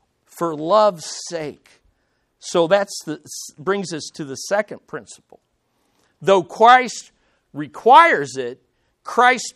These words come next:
prefers to request the obedience he requires rather than demand it. Isn't that amazing of our Savior, who is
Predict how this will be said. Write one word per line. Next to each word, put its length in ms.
prefers 640
to 160
request 1120
the 160
obedience 880
he 180
requires 920
rather 460
than 280
demand 520
it. 160
Isn't 240
that 160
amazing 720
of 220
our 160
Savior, 680
who 160
is 120